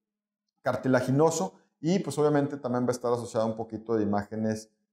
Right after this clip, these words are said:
eh, o asociado a aumento de la densidad de los tejidos blandos que se encuentran ahí alrededor.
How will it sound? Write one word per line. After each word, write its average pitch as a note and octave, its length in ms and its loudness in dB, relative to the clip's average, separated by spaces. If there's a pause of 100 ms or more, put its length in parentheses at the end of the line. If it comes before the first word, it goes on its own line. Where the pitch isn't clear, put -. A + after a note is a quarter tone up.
(120)
eh, G#2 140 2
o G#2+ 180 4
asociado A#2 520 2
a B2 40 6
aumento A2 380 0
de A#2+ 80 0
la A2+ 80 4
densidad G#2 340 0
de G#2+ 80 4
los G#2+ 160 -2
tejidos G2 360 -4
blandos G2 280 -4
que F#2 80 -14
se F#2 140 -14
encuentran F2 460 -14
ahí E2+ 120 -2
alrededor. D#2+ 560 -8